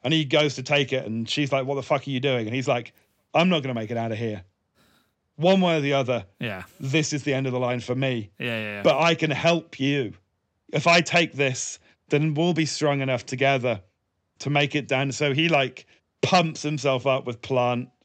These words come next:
Speaker 1: shit, you know?
Speaker 2: You have the whole, the whole spiel, you know, being like, he's like, "All I had in my life was I spent my whole life trying to prove something to my dad, and he died before I got a chance to show it to him.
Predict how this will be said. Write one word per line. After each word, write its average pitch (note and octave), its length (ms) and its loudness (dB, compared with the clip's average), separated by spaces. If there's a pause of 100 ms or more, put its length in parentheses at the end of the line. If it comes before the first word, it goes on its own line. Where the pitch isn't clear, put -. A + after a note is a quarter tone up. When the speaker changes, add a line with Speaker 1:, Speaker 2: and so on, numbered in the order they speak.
(100)
Speaker 1:
shit, G#2+ 400 -2 (180)
you A#2+ 160 -2
know? A#2 220 -4 (840)
Speaker 2:
You C#3+ 80 -2
have E3 140 4
the E3 80 4
whole, E3 220 2
the C3 140 -4
whole C#3+ 240 0
spiel, B2 340 -2
you B2 60 -2
know, B2+ 160 -2
being A#2+ 180 -2
like, A2+ 200 -4
he's - 100 -14
like, A#2 160 -8
"All C#3 200 2
I C3+ 100 2
had B2 200 0
in A#2+ 60 -8
my A#2+ 80 -4
life A#2 280 -4
was A#2 80 -4
I A2+ 140 -4
spent A#2+ 260 -4
my A#2 120 -4
whole A#2 200 -4
life G#2+ 300 -6
trying A2 260 -4
to A2 140 -4 (400)
prove C3 260 0
something B2 220 -4
to B2 60 -6
my A2 160 -4
dad, G#2+ 320 -4
and A2+ 80 -6
he A2+ 80 -4
died A2 300 -2
before A#2 260 -4
I G#2+ 40 -6
got A2 100 -6
a A2 60 -6
chance A#2 320 -4
to - 120 -8
show C3 240 0
it C3 80 -6
to - 100 -2
him. A#2+ 160 -2